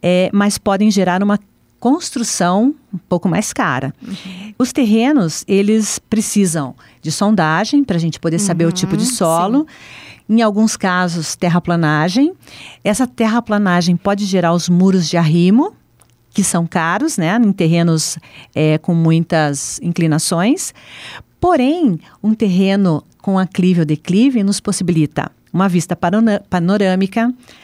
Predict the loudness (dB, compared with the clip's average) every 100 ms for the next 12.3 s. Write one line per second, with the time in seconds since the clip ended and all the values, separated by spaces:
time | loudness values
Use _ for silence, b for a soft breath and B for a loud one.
0 | B B B _ -2 0 0 -2 -2 0
1 | 0 0 0 -2 0 0 -2 -2 0 0
2 | 2 0 2 2 4 2 0 -4 -10 B
3 | B B B B -2 0 0 -2 -2 0
4 | -2 -4 -6 -2 0 0 -2 -2 0 -2
5 | -4 -2 0 0 -2 -4 -4 -6 -2 0
6 | 2 4 2 0 -4 -8 -8 -8 -8 -4
7 | -4 0 0 0 b b b b b _
8 | _ 0 0 -2 -4 -2 0 0 0 0
9 | 0 0 -2 -4 -2 -2 -4 -10 -12 -14
10 | -16 B B B -2 0 2 2 2 0
11 | -4 -2 -2 0 -2 -2 -4 -6 -2 -4
12 | -4 -6 -10